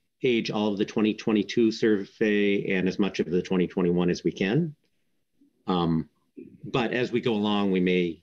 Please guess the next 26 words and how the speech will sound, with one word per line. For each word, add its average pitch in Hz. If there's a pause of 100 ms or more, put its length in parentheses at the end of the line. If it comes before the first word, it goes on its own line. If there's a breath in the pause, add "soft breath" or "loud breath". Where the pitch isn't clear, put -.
(140)
you 98
know, 76
there's -
a 104
potential 98
to 85 (1120)
change 104
our 98
mind 95
and 85
not 87
age 92
quite 92
all 98
of 95
the 104
twenty 107
twenty-two 107
and 85
do 82 (460)
more 98
of 90
the 101
twenty 101
twenty-one, 95
but, 82